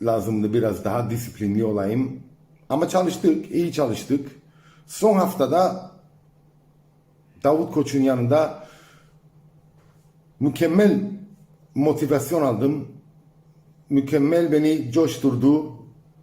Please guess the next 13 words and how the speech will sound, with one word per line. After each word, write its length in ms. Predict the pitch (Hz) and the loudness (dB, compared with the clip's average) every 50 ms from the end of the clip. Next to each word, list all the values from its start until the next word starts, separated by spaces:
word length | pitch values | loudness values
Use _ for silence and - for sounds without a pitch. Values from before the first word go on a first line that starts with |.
| _ - _ - | _ -20 _ -12
Yani 420 | - 123 131 139 139 143 135 107 139 | -4 -2 0 0 2 0 0 0 2
ben 160 | 156 160 165 165 156 - - 69 67 - | 0 2 2 0 -2 -4 -8 -10 -6 -4
maça 280 | 135 143 143 - 160 | -2 -2 0 0 -2
girmek 420 | 156 143 147 147 160 156 - 110 135 | 0 0 0 0 0 -2 -4 -4 -2
yüzde 260 | 151 135 120 117 160 | -2 -2 -2 0 -2
yüz 420 | 165 160 156 160 156 - - - - - _ _ _ _ _ _ _ | 0 0 0 -2 -4 -6 -12 -20 -20 -20 _ _ _ _ _ _ _
hazırdım. 600 | - - 147 139 143 170 151 123 107 85 69 - - 95 | -6 -4 -4 0 0 0 0 0 -4 -6 -8 -10 -12 -8
Yüzde 360 | 117 123 139 127 113 107 165 | -2 0 0 0 0 0 0
yüz 400 | 165 170 165 165 147 - - - - - - - _ - - - _ - _ - | 2 2 2 0 -2 -4 -12 -18 -20 -20 -20 -20 _ -20 -20 -20 _ -20 _ -4
hazırdım. 680 | 120 135 139 147 160 143 120 110 95 87 - - - - - - _ _ _ _ _ _ _ _ - _ _ _ _ _ _ _ _ _ _ - | -2 0 2 2 0 0 0 -2 -2 -4 -6 -10 -16 -20 -20 -20 _ _ _ _ _ _ _ _ -20 _ _ _ _ _ _ _ _ _ _ -8
Maça 340 | 95 113 117 120 - 127 | -4 -4 -4 -2 -2 -4
gireyim. 640 | 117 120 127 117 113 113 110 107 104 101 - - - - - - _ - _ _ _ _ _ _ _ _ _ _ _ _ - _ _ _ _ _ _ _ _ _ - - - - - | -2 -2 -2 -2 0 -2 -2 -2 -4 -6 -8 -14 -16 -20 -20 -20 _ -20 _ _ _ _ _ _ _ _ _ _ _ _ -20 _ _ _ _ _ _ _ _ _ -20 -20 -16 -6 -2
Neyse, 420 | 147 180 202 175 - - 151 151 | 0 2 2 2 2 4 4 4